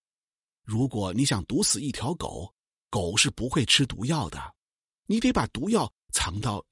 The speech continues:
一大块带骨头的肉里。”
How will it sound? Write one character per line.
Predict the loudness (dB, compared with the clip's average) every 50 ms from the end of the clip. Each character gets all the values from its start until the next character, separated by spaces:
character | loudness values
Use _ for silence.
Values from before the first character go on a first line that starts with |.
| _
一 | _ -8 -2
大 | 0 0 0 -2 -6
块 | -2 2 2 2 2 0 _ _ _
带 | 4 4 4 4
骨 | 0 -4 -8 -8 -4
头 | 0 2
的 | 4 4 6
肉 | 6 4 4 2 -2 -6
里。” | -10 -14 -18 -20